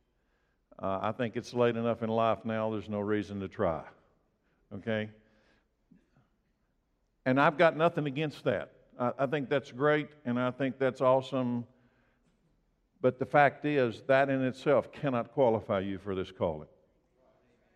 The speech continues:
It can't do it. Because it cannot be a, it, it, in fact,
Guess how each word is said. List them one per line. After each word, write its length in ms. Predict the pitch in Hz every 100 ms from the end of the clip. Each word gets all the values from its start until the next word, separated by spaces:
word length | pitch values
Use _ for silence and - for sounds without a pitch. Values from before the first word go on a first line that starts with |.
| _ _
It 140 | 120
can't 220 | - 110 104
do 140 | 87
it. 120 | 73 - _ _ _ _ _ _ _ _ _ _ _ _ _ _ _ _ _ _ _ _
Because 420 | 147 156 135 123 - _ _ _
it 160 | 156 160
cannot 440 | 220 220 202 139
be 100 | 170
a, 120 | 156 -
it, 160 | 165 -
it, 160 | 165 170
in 160 | 156
fact, 320 | 147 202 156